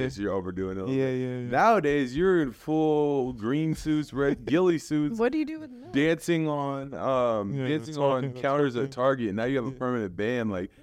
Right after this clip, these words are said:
Speaker 1: is it th-, you, somebody who's done, like, some crazy stuff for views? Like,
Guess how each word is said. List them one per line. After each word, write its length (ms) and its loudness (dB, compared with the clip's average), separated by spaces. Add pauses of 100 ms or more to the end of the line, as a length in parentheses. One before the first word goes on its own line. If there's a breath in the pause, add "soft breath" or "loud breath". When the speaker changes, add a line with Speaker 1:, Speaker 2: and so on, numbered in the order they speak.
(120)
Speaker 1:
is 200 -2
it 360 -2
th-, 140 -6
you, 340 -4
somebody 380 2
who's 180 -2
done, 400 0
like, 280 -2
some 160 -8
crazy 320 -4
stuff 260 -2
for 180 -6
views? 400 -4
Like, 160 -4